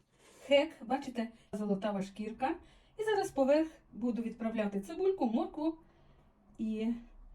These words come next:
суміш зі сметаною і з моїм лечо. От вже все в мене в мультиварці. Ще поверх я добавила ту олійку, в якій смажився хек. Все, закриваю. Перекрещу.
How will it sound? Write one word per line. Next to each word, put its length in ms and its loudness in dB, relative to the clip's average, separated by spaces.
суміш 540 2
зі 260 -4
сметаною 760 0
і 240 0
з 80 -8
моїм 320 2
лечо. 360 -2
От 160 2
вже 220 4
все 300 6
в 60 0
мене 420 8
в 80 2
мультиварці. 720 2
Ще 180 -2
поверх 420 6
я 80 4
добавила 580 4
ту 160 0
олійку, 420 6
в 80 0
якій 280 2
смажився 640 2
хек. 340 -4
Все, 260 -6
закриваю. 680 2
Перекрещу. 920 6